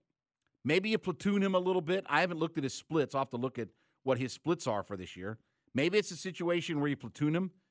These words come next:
you play him against left-handers and things like that. All right, so here's his, here's his splits, by the way. <laughs> He's hitting two twenty-eight versus righties,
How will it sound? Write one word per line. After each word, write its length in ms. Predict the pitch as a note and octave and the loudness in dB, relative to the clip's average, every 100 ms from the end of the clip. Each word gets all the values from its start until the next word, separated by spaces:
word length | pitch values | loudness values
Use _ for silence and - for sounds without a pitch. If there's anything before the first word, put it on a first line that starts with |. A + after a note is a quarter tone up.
| - | -8
you 100 | A#2 | -6
play 180 | - D3 | 0 2
him 100 | D3+ | 0
against 320 | C3 D3 A#2+ | -2 -4 -2
left-handers 540 | C3 C#3+ D#3 D3 D3 B2+ | -2 -2 -2 -4 -2 -4
and 100 | A#2 | -2
things 200 | C#3 B2+ | -2 -2
like 160 | B2+ | -4
that. 200 | C#3 C#3+ C#3 _ _ _ _ _ E3 | -2 -2 -4 _ _ _ _ _ 2
All 60 | |
right, 180 | C#3 C3 | 2 2
so 140 | - D3 | -4 0
here's 240 | E3+ G#3+ | 2 2
his, 180 | F#3 C#3 | 0 -6
here's 240 | D3 G3 E3+ | -2 0 0
his 120 | D3 | -4
splits, 360 | - - D3+ - | -8 -2 -2 -2
by 160 | G#2+ | -6
the 80 | F#2+ | -4
way. 220 | F2 F2 - | -6 -10 -6
<laughs> 80 | C#3 - _ _ _ _ _ | -8 -8 _ _ _ _ _
He's 160 | D#3 D3+ | -4 4
hitting 200 | G3 F3 | 4 4
two 200 | - A#3+ | 0 0
twenty-eight 600 | - A#3 A3 G#3 F3+ F#3 | 0 0 0 0 -2 -2
versus 380 | C#3 D#3+ D3+ B2+ | -2 -4 -4 -2
righties, 460 | D3 C#3+ G2+ A2 | 0 0 -2 -12